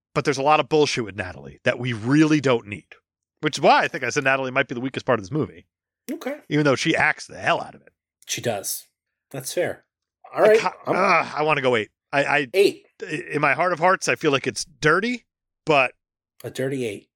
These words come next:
Speaker 1: uh, i-, it's always bugged me.
Speaker 2: Yeah, that's fair. That's gonna give Memento a total score of ninety-five.
Speaker 1: My heart literally just skipped a beat.
Speaker 2: <laughs>
Speaker 1: That is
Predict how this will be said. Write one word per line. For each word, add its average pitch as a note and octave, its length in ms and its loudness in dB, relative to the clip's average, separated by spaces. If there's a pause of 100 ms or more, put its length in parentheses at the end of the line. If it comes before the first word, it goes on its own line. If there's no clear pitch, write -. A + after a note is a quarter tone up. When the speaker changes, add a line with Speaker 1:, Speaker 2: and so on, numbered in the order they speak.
Speaker 1:
uh, F3 40 -6
i-, E3 580 2
it's F3+ 380 -2
always G3+ 260 2
bugged C#3+ 240 0
me. E2 200 -18 (420)
Speaker 2:
Yeah, A#2 240 -4 (500)
that's C3 180 -6
fair. D3 360 -2 (400)
That's C#3 180 0
gonna E3 200 0
give D#3 180 0
Memento D#3 500 4
a B2 80 2
total D3 380 0
score D3+ 400 4
of F3 400 2 (640)
ninety-five. C3+ 760 -4 (520)
Speaker 1:
My D3 160 0
heart D#3+ 360 0
literally C#3 420 4
just C3 200 4
skipped - 400 -2
a C#3 60 -2
beat. A2+ 280 -2 (340)
Speaker 2:
<laughs> - 200 -8
Speaker 1:
That D#3+ 640 2
is D3 380 0